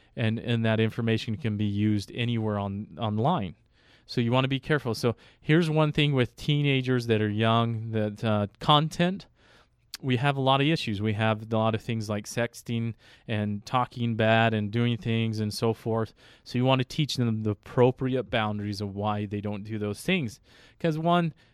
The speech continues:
they can get in trouble. So even if I'm a teen, there's been court hearings with teenagers that were sexting, and they,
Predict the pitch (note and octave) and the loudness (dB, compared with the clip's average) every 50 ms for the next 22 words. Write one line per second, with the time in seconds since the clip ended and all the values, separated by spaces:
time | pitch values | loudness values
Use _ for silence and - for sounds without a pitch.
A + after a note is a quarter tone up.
0 | _ _ C#3 C3 - - C#3 C3 C3 C3 A#2 F2+ B2 B2 - - F3+ E3+ C3+ G2+ | _ _ 0 0 0 0 -2 -2 0 -2 -2 -2 -6 -8 0 2 4 4 4 2
1 | F2+ E2+ - _ _ _ - - B2+ B2 B2 B2+ C3 C#3+ C#3+ C#3 B2+ - - B2 | -4 -6 -8 _ _ _ -8 -4 -2 0 0 2 0 2 0 0 -2 -2 -2 -2
2 | B2 B2 A#2+ - - - C#3 C3 A#2 G#2+ G#2 G2+ G#2 A2+ A2 G#2+ - - - C3 | 0 0 -2 -4 -4 -4 -2 0 0 0 -2 -2 0 -2 -2 -2 -4 -4 -2 0
3 | B2 B2 - A2+ G#2+ A#2 A#2 A2+ G#2+ G#2+ G#2+ G#2+ G#2 - - _ - - - _ | 0 0 -2 -6 -6 -4 -2 0 0 0 0 0 -2 -6 -10 _ -20 -20 -20 _
4 | _ B2+ A#2+ A2+ - - _ - C#3 C3+ C3+ B2+ A#2 A2 G2+ A2 G#2+ G#2+ G#2 G2 | _ 0 2 2 0 -2 _ 0 2 4 4 4 4 2 0 -2 -2 -2 -4 -4
5 | G#2 G#2+ G#2 A2 F#2 G#2 G#2+ G#2 G#2 G2 - - - E3+ E3 - - - - A2+ | -4 -4 -4 -4 -4 -4 -4 -4 -4 -6 -6 -4 -4 -4 -4 -4 -8 -8 -4 -4
6 | G#2 G#2 A2+ A2 - _ _ - - _ _ - B2 A#2 A#2 A#2+ B2 B2 A#2 A2+ | -2 -2 -4 -6 -8 _ _ -20 -20 _ _ -4 -4 0 2 4 4 6 6 4
7 | B2 C3+ | 2 0